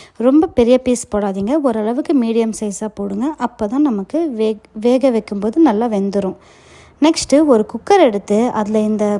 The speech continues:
பம்ப்கின் பீசஸை போட்டு, அதுல ஒரு ஹாஃப் டம்ளர் அளவுக்கு தண்ணி ஊத்தி,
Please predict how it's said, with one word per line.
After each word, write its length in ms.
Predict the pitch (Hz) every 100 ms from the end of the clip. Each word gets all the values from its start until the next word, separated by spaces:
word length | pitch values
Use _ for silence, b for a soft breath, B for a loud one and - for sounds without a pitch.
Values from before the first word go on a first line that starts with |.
| -
பம்ப்கின் 380 | 233 277 349 330
பீசஸை 400 | 240 214 220 220 180
போட்டு, 260 | 208 185 254 330 B B B B 233
அதுல 220 | 226 220
ஒரு 140 | 214 185
ஹாஃப் 280 | 240 349 - 247
டம்ளர் 320 | 226 269 277
அளவுக்கு 400 | 208 196 202 277
தண்ணி 340 | 254 214 247 240
ஊத்தி, 320 | 202 -